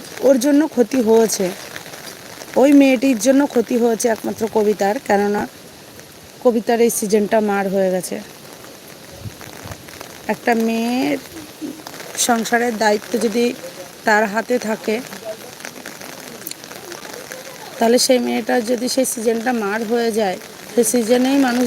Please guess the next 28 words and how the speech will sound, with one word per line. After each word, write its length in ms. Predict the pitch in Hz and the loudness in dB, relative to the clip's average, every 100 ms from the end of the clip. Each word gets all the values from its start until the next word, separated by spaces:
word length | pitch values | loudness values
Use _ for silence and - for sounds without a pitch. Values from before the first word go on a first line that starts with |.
| 220 | 2
দুটো 200 | 233 247 | 2 2
টাকা 240 | 226 226 | 2 2
ইনকাম 300 | 226 214 233 220 | 0 0 -2 -2
করতে 260 | 214 - 214 | -2 -2 0
পারে, 200 | 208 254 - - - - - - - | 0 -2 -6 -16 -18 -18 -18 -18 -2
তখন 160 | 233 247 | 2 4
যদি 160 | 254 262 | 6 4
ওই 100 | 262 | 4
তিন 200 | 269 254 | 2 2
চার 200 | 269 254 | 4 4
মাস 200 | 254 262 - | 2 0 0
মার 240 | 240 226 240 | -2 0 0
হয়ে 260 | 226 247 | 4 4
যায়, 220 | 208 214 294 - | 4 0 -2 -6
সে 160 | - | -2
মেয়েটার 440 | 240 233 233 247 240 - | 0 0 -2 -4 -6 -4
কতটা 300 | 220 233 - - | -4 -4 -6 -2
কষ্ট 260 | 208 - - | -4 -2 -4
হয়। 220 | 185 185 208 - | -2 -4 -8 -2
কিন্তু 280 | 240 226 269 277 - - - - - - - - 214 | 0 2 2 0 -6 -20 -20 -18 -18 -18 -14 -6 4
বলে 260 | 214 214 254 | 6 6 6
না 160 | 294 214 180 - - - 226 | 4 2 -4 -12 -16 -10 -2
যে 140 | 240 240 233 208 196 196 | 2 4 4 2 0 2
দুধ 120 | 233 | 2
দিয়ে 260 | 196 254 262 | 4 4 4
কালসাপ 420 | 233 208 214 240 226 - | 4 0 0 0 -2 -2
পুষেছিল, 420 | 240 240 233 202 190 - - | 0 2 2 0 -2 -6 -4
ওটা 160 | 226 | 2